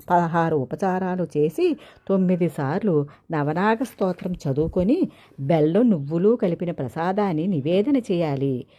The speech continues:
పుట్టమన్ను చాలా శ్రేష్టము. పుట్టమన్నును ఇంటికి తీసుకొని వచ్చి చెవి దగ్గర, నాభి దగ్గర పెట్టుకోవాలి. కొంచెం పాలని, అక్కడ నివేదన చేసిన పాలని, బెల్లం ప్రసాదాన్ని ఇంటికి తెచ్చుకొని ఇంటిల్లిపాది భుజించాలి.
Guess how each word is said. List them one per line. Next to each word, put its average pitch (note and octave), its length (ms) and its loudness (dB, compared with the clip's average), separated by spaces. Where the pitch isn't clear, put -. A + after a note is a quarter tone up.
పుట్టమన్ను A3 520 0
చాలా C#3+ 580 0
శ్రేష్టము. C#3+ 800 -4
పుట్టమన్నును D#3+ 880 0
ఇంటికి E3+ 320 -6
తీసుకొని E3+ 440 -4
వచ్చి A3 480 -2
చెవి E3 180 2
దగ్గర, D#3+ 440 0
నాభి D#3 360 -2
దగ్గర D#3 380 -2
పెట్టుకోవాలి. C3+ 1080 -4
కొంచెం F#3 360 -2
పాలని, F3+ 680 0
అక్కడ E3 200 -6
నివేదన F#3 500 2
చేసిన F3+ 340 -4
పాలని, E3 580 -2
బెల్లం D#3+ 360 2
ప్రసాదాన్ని D3 720 -4
ఇంటికి F3 400 -4
తెచ్చుకొని E3 500 -6
ఇంటిల్లిపాది D#3+ 640 0
భుజించాలి. D3+ 880 -2